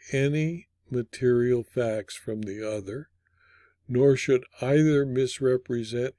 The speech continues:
any facts material to the decision to insure or not insure. Although it appears to be relatively easy to rescind a policy of insurance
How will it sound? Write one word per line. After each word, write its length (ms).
any 260
facts 640
material 720
to 140
the 180
decision 760
to 220
insure 680
or 140
not 300
insure. 680
Although 420
it 100
appears 680
to 120
be 180
relatively 920
easy 560
to 100
rescind 600
a 40
policy 600
of 120
insurance 840